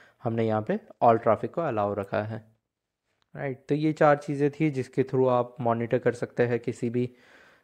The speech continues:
किसी भी चीज़ को। अगर मैं बात करूँ लोड बैलेंसर को आप मॉनिटर करना चाहते हैं Prometheus के through, तो आप वो भी कर सकते हैं। और अगर आप चाहते हैं किसी डेटाबेस को मॉनिटर करना, तो वो भी कर सकते हैं, वेब एप्लीकेशन मॉनिटर कर सकते हैं,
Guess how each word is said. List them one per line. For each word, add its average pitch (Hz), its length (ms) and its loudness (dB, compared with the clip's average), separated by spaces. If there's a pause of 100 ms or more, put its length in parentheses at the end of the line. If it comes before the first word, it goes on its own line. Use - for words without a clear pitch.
(160)
किसी - 580 2
भी 160 140 4
चीज़ 139 320 -6
को। 143 140 4
अगर 127 200 4
मैं 127 140 -2
बात 120 220 2
करूँ 117 240 2
लोड 117 240 2
बैलेंसर 113 400 0
को - 120 0
आप 113 120 2
मॉनिटर 110 360 -2
करना 107 240 -6
चाहते 110 260 -2
हैं 107 80 -4
Prometheus 107 640 -6
के 110 120 -2
through, 110 320 -6
तो 113 120 -2
आप - 340 -2
वो 113 120 4
भी 123 120 0
कर 123 140 4
सकते - 360 -4
हैं। 113 260 -6 (420)
और 120 160 4
अगर 120 240 6
आप 120 180 6
चाहते 120 260 2
हैं 117 80 2
किसी 120 240 -2
डेटाबेस 120 520 0
को 139 100 -10
मॉनिटर 120 380 -2
करना, 113 260 -4
तो 117 120 -4
वो 113 180 -2
भी 127 140 -2
कर 127 120 0
सकते - 280 -4
हैं, 117 80 4
वेब 117 240 -2
एप्लीकेशन 127 500 -4
मॉनिटर 117 360 -4
कर 113 120 -4
सकते - 360 -4
हैं, 120 160 -10